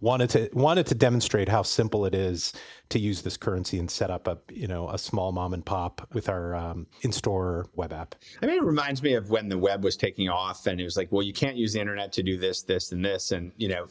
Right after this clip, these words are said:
Speaker 2: it, like, people are just wiring this stuff up, and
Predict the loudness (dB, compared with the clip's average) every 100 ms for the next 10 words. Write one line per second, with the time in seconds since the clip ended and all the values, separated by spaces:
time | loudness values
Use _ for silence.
0 | -8 -4 -2 -4 -4 -2 0 -2 -2 0
1 | 0 -2 -4 -2 -2 -2 -2 -2 -4 -4
2 | -4 -4